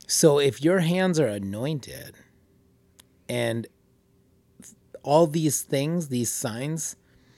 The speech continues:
that follow the believer, you know, and, and the main one people go for is, like, laying hands on the sick and they'll recover, you know? If, if your hands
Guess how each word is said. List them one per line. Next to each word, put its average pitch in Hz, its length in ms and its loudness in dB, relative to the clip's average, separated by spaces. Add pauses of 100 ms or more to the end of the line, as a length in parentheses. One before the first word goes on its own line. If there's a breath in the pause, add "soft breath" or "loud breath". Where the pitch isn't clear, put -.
(540 soft breath)
that 113 240 -6
follow 135 420 0
the 127 160 -2
believer, 113 640 -6 (2000)
you 123 120 -2
know, 110 220 -2
and, 123 400 -4
and 127 160 -2
the 127 60 4
main 135 400 2
one 113 360 -2
people 123 360 -2
go 104 300 -2
for 107 360 -4
is, 98 460 -10
like, 101 240 -8 (180)
laying 120 320 -4
hands 113 280 -4
on 110 120 -4
the 110 60 -6
sick - 320 -8
and 104 120 -8
they'll 101 120 -6
recover, 95 560 -12 (720 soft breath)
you 113 120 -6
know? 110 260 -6 (1200 soft breath)
If, 127 340 -2
if 131 200 -4
your 131 140 0
hands 147 720 -2